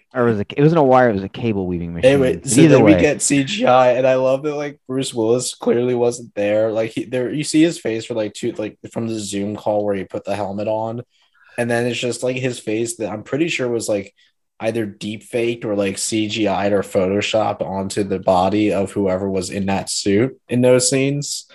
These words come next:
Speaker 2: And
Speaker 1: Yeah.
Speaker 2: then, like, anytime, other time, they just had, like, this red glowing laser grid a-, across his face so you couldn't see who was in the suit.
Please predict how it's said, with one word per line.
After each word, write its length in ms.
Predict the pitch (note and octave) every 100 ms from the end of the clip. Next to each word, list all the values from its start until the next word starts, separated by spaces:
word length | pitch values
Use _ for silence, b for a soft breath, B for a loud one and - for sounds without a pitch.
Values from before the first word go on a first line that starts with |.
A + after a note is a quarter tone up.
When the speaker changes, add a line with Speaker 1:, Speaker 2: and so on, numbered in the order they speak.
| b b -
Speaker 2:
And 120 | C#3
Speaker 1:
Yeah. 80 | C3
Speaker 2:
then, 80 | C3
like, 260 | B2+ - -
anytime, 580 | B2+ C3 - A#2+ A#2+ -
other 240 | A#2 A#2 A#2
time, 280 | C3 B2+
they 120 | B2+ A2
just 180 | A2
had, 180 | B2 A2
like, 200 | A2+ G#2
this 200 | A#2 -
red 380 | G#2 G2+ G2+ G2
glowing 640 | A2+ G2 G2 G2+ G2+ D#2
laser 340 | G2 G2 G2 G#2
grid 460 | - G#2+ G#2+ G#2 -
a-, 60 |
across 400 | A2 A2 A2 A2
his 160 | A#2+ -
face 300 | A#2 A#2 -
so 60 |
you 120 | G#2+ G2
couldn't 300 | G#2 G2 -
see 160 | G2+
who 140 | G2+ G2+
was 160 | G2
in 100 | G2
the 60 | G2
suit. 400 | - G2 G2